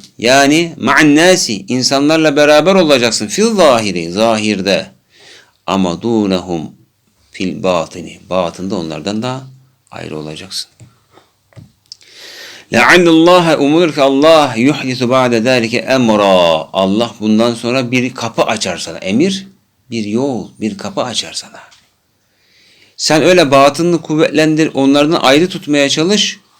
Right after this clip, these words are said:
Umulur ki Allah sana bir iş, bir yol açar yani. Çünkü vaat var.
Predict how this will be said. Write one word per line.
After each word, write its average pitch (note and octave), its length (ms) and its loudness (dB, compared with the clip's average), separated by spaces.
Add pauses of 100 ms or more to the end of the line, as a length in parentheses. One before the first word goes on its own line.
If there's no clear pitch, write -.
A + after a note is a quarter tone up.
(180)
Umulur D3+ 380 0
ki A#2 100 0
Allah C3+ 280 0
sana D#3 320 0
bir D#3+ 180 2
iş, F#3+ 400 0
bir D3+ 140 4
yol F3 220 6
açar G2+ 320 -2
yani. - 480 -18 (600)
Çünkü B2 480 -2
vaat A2 420 0
var. D#2+ 220 -12